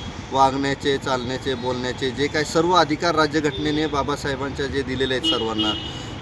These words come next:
त्याचा <clears throat> विसर हल्लीच्या, अ, जनतेला, शासनकर्त्यांना झालेला दिसतोय. आंबेडकरांनी देशासाठी एवढं मोठं योगदान दिलंय आणि त्या आंबेडकर साहेबांच्या बांधवांना,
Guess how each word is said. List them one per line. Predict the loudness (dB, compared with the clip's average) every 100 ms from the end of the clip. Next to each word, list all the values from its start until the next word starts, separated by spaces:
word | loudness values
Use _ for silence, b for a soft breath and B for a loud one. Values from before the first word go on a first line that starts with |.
| 2
त्याचा | 2 6 8 8 6 0 2
<clears throat> | 4 4 2
विसर | 2 6 6 6 2 -10 -12 -12 -12 0
हल्लीच्या, | 4 6 6 6 8 8 8 4 -2
अ, | -2 0 0 2
जनतेला, | 4 4 4 4 6 6 6 2 0
शासनकर्त्यांना | 2 2 0 0 0 0 2 4 2 -2 -4
झालेला | -2 0 -2
दिसतोय. | -4 -6 -8 -8 -8 -10 B B B B
आंबेडकरांनी | 0 4 4 6 6 6 4 2
देशासाठी | 2 2 0 -2 0
एवढं | 2 2 2
मोठं | 0 2 4
योगदान | 4 4 2 0 0
दिलंय | 0 2 0
आणि | -2 -2 0 0 -2 -6 -6 -6 4
त्या | 8
आंबेडकर | 8 6 2 4 2 4 4 6 4 4
साहेबांच्या | 4 4 4 2 4 6
बांधवांना, | 8 6 8 10 8 6 2